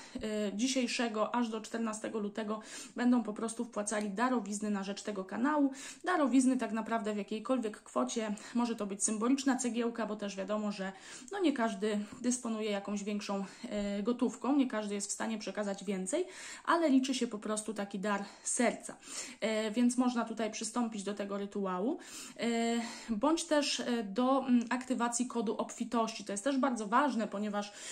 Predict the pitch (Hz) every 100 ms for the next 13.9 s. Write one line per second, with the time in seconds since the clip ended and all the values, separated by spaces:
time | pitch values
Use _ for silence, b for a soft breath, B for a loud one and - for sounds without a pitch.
0 | B - 208 233 285 233 208 208 226 208
1 | - 254 247 254 220 208 208 214 214 196
2 | 247 285 208 - 208 196 B B B -
3 | 202 208 196 - 254 294 277 269 240 226
4 | 233 220 208 277 311 - 190 175 B -
5 | 240 240 240 240 208 202 202 233 320 247
6 | 196 185 185 185 - 196 196 196 190 -
7 | 262 247 214 - 240 226 - 214 240 226
8 | 196 208 254 269 220 208 202 196 285 214
9 | 196 B B B 220 240 262 208 226 214
10 | 220 202 214 254 233 - 196 233 339 269
11 | - 220 220 214 208 220 202 196 294 240
12 | 202 190 - 226 233 220 208 208 208 208
13 | 214 233 247 - 202 190 - 233 359